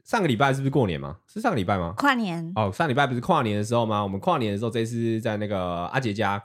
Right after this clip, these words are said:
Speaker 1: 跨。那前一天呢，我们有去那个 Costco。我知道这，有些人可能看过我的那个I G的影片，我那个首支百万影片。
Speaker 2: 他的 Reels。
Speaker 1: Reels，首支干片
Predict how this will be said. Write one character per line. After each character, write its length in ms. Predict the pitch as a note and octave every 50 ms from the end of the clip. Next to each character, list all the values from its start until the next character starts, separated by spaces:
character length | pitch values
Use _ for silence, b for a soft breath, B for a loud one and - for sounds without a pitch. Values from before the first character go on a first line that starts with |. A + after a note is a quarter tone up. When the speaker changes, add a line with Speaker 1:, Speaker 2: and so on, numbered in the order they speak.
| _ _
Speaker 1:
跨。 280 | - - A2 E2 C2+ - _ _ _ -
那 200 | C3+ C#3+ C#3 C3+ - _ _ _
前 240 | - - C3 C#3 E3+
一 60 | F#3
天 180 | F#3 E3+ D#3 D#3
呢， 260 | D3 C#3+ C#3 C#3 C#3 _ _ _ _ _ _ _
我 80 | - A#2
们 140 | A2 A2+ A2
有 360 | G#2+ G2+ G2 G2 F#2+ F#2 F#2 F2
去 240 | - - C3+ C3 B2
那 140 | A#2 A#2+ A2+
个 440 | A2 G#2+ G2+ G2 F#2+ F2+ F2 F2 G2 _ _ _ -
Costco。 500 | - D3 C3+ C3+ A2 A2+ F2+ D2 - - _ _ _ _ _ _ _ _ _ _ -
我 100 | F#2+ F#2+
知 40 | C#3+
道 140 | D#3+ D3
这， 100 | C3+ D3+
有 140 | A2+ A#2 A2+
些 100 | G#2+ D3
人 80 | C#3+ B2
可 120 | G#2 A2
能 100 | F2 F2
看 160 | - C3+ A#2
过 100 | A2 A#2
我 80 | G#2+ F2+
的 140 | E2+ F2 E2+
那 80 | G2
个 100 | G2+ G2 F#2+
I 260 | - - G#2 G#2 G2+
G 360 | G2+ - F#2+ F#2 F2+ F2+ F2+
的 140 | E2+ F2 -
影 180 | - D#2 D2 D2
片， 220 | - - G2 E2
我 60 | E2
那 60 | G2+
个 120 | A2+ A2+ G#2
首 500 | - - - - - A2 F#2+ F#2+ F2+ - -
支 280 | - - D#3+ D3+ D3 C#3+ - -
百 240 | C3 G2 D#2+ F2
万 300 | G2 A#2 C#3+ C#3 B2+ A2 F2+ E2
影 80 | D#2+ D#2+
片。 360 | F2+ G#2 G#2+ A2+ G2 E2+ D2+ - _ _ - - _ -
Speaker 2:
他 200 | - F#3+ F#3 A3
的 760 | A3+ A3 G#3 G3 F#3+ F#3 F3+ F3 E3+ D#3+ D#3+ D#3+ E3 - - G#3 A3 _ _ -
Reels。 580 | F#3+ G#3 A#3 A#3+ A3 - E3+ D3+ A#2+ G2 G2+ G#2
Speaker 1:
Reels， 240 | - G#2 F#2 F2+
首 580 | F#2 - - - - - - F#3+ D#3+ C#3 C#3 C#3+
支 480 | D3 - - - G3 G#3 G3+ G#3 G#3 G#3 - _ _ _ _ _ -
干 300 | - A3 G3 F3+ D3+ D3 D3
片 540 | D#3+ D3 G#3 F#3+ E3+ D3 A2 F2+ F2 -